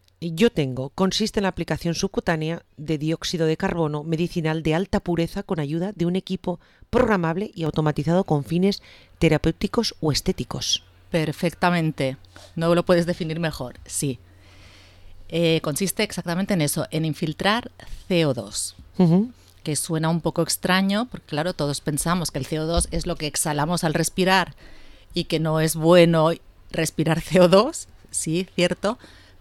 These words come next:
Speaker 2: pero tiene una función maravillosa aplicado de esta manera. De todas formas, la gente cuando vienen a aplicarse ox-, carboxiterapia siempre les explicamos, "No os asustéis,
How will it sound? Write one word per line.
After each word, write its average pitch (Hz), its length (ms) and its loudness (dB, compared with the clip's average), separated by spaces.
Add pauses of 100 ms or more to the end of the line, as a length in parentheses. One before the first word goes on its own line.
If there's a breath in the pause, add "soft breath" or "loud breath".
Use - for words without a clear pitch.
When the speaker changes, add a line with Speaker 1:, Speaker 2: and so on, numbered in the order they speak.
Speaker 2:
pero 170 280 4
tiene 160 160 -2
una 160 120 0
función 165 680 -2 (420)
maravillosa 151 840 0
aplicado 147 560 -4
de 147 80 -4
esta 135 160 -8
manera. 123 440 -6 (300 loud breath)
De 156 60 -14
todas 165 180 -2
formas, 190 340 -4 (180 loud breath)
la 156 100 -6
gente 175 240 -6
cuando 170 360 0 (220)
vienen 165 280 0
a 180 100 4
aplicarse 170 760 0
ox-, - 180 -10
carboxiterapia 156 680 -4
siempre 156 220 -4
les 156 160 -2
explicamos, 147 440 -4
"No 151 140 2
os 143 80 0
asustéis, 180 640 0